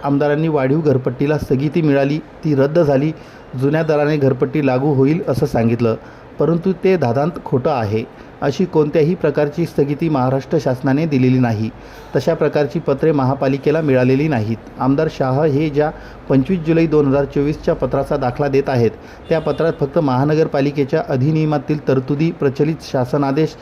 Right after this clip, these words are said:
नियमानुसार योग्य ती कारवाई करावी असे म्हटले आहे, म्हणजेच वाढीव घरपट्टीला स्थगिती दिली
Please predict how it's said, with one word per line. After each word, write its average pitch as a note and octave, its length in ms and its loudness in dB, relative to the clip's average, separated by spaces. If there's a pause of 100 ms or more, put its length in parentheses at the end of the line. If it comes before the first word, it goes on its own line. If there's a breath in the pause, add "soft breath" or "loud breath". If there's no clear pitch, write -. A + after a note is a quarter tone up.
(340 loud breath)
नियमानुसार D3 640 2
योग्य C#3+ 300 2
ती E3 140 -4
कारवाई C#3 360 2
करावी C#3+ 400 0 (800)
असे C3+ 220 0
म्हटले C3+ 280 2
आहे, G#2+ 280 -2 (500 loud breath)
म्हणजेच D3+ 280 2
वाढीव D3+ 300 2
घरपट्टीला D3 580 0
स्थगिती C#3+ 440 0
दिली C#3+ 280 -2